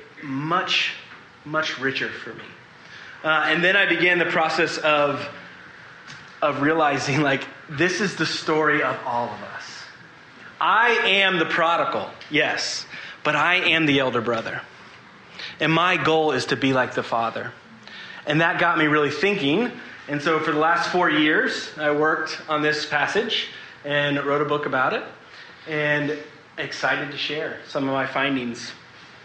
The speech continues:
with you today. Each of the characters of the parable are alive in each of us. They are constantly at work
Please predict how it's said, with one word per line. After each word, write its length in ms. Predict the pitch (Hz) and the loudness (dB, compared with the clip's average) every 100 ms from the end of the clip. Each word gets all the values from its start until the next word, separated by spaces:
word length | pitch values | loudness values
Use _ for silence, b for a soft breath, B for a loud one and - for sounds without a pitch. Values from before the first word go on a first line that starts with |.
| - - - | -20 -12 -2
with 220 | 147 - | -2 2
you 200 | 151 135 | 2 2
today. 440 | - 135 135 - 160 | 0 2 2 0 0
Each 240 | 185 180 | 2 2
of 60 | 190 | 2
the 80 | |
characters 840 | 180 - 196 190 190 190 190 190 - B B | 2 2 4 2 2 2 2 0 -4 B B
of 160 | 160 151 | -2 0
the 80 | 147 | -2
parable 640 | - 196 208 202 208 208 B B | 0 2 2 2 0 -2 B B
are 160 | 165 147 | 0 2
alive 800 | 139 139 156 175 175 180 180 180 - | 2 2 2 4 4 2 0 -6 -10
in 180 | 165 160 | -4 -2
each 280 | 156 139 135 | -2 -4 -4
of 120 | 123 | -4
us. 440 | 113 95 - - - - - - - B B B - | -4 -6 -10 -14 -16 -18 -20 -20 -20 B B B -2
They 100 | 143 | 0
are 120 | 135 | 2
constantly 800 | - - 202 - 202 190 185 175 | 0 0 0 0 0 2 4 4
at 220 | 165 143 | 2 2
work 320 | 143 151 - | 2 0 -2